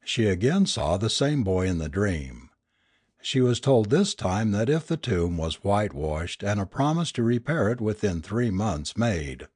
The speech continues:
the trouble would cease. They were also ordained to return to the house which they had left. This command was soon obeyed by the troubled family, which removed immediately after the tomb was whitewashed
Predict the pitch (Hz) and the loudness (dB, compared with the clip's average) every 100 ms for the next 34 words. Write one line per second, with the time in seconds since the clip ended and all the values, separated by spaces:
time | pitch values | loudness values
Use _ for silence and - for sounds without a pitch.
0 | - 131 131 170 165 104 131 123 123 - | -4 -2 0 0 2 4 4 2 0 -2
1 | 147 80 87 - - _ _ _ _ _ | -2 -4 -4 -8 -10 _ _ _ _ _
2 | _ 107 110 101 98 120 180 - 127 113 | _ 0 4 4 4 2 0 2 4 4
3 | 90 78 104 82 80 87 104 98 98 127 | 2 0 0 0 -2 -4 -2 -4 -2 -2
4 | 127 147 123 92 80 - - 101 - 90 | 0 -2 -2 0 0 0 0 -2 -2 -2
5 | 78 85 82 107 78 69 - - _ _ | -2 -2 0 0 0 -2 -8 -20 _ _
6 | _ _ _ _ _ _ 131 175 - 185 | _ _ _ _ _ _ 0 0 0 0
7 | 139 90 87 98 101 - 113 90 87 76 | 2 4 2 2 0 2 2 2 2 2
8 | 101 80 82 87 87 82 - 107 90 82 | 2 0 0 0 -2 -2 -2 0 2 -2
9 | - 104 90 76 73 65 62 _ - 127 | 0 0 2 0 -2 -6 -10 _ -2 -2
10 | - 160 151 95 87 92 95 131 156 101 | 0 0 0 0 0 0 0 2 2 0
11 | 90 104 117 104 156 - 143 143 - 95 | 0 0 0 0 -2 -4 -4 -4 -2 -2
12 | 80 87 82 - 110 110 - 76 76 73 | -2 -4 -4 0 2 0 -4 -4 -4 -6
13 | - | -10